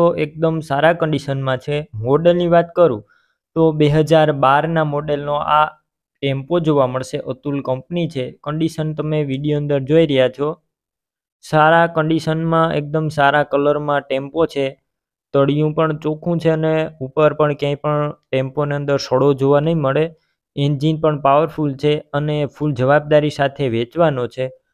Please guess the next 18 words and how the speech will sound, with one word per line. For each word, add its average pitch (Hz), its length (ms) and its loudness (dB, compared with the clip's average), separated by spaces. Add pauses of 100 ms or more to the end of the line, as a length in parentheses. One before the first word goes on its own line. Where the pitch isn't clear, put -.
(360)
એકદમ 180 360 2
ઓછો 180 300 0
ચાલેલો 160 480 4 (140)
અને 151 220 -2
સાચવેલો 131 680 -2 (180)
આ 139 80 0 (100)
અતુલ 135 300 -8
ટેમ્પો 127 440 -4
છે. 120 200 -10 (1000)
કિંમતની 220 460 2
વાત 214 260 2
કરું 214 160 2
તો 202 100 4
માત્ર 156 460 0
પંચાણું 175 760 2
હજાર 147 360 4
કિંમત 160 520 0
અંદાજિત 156 420 2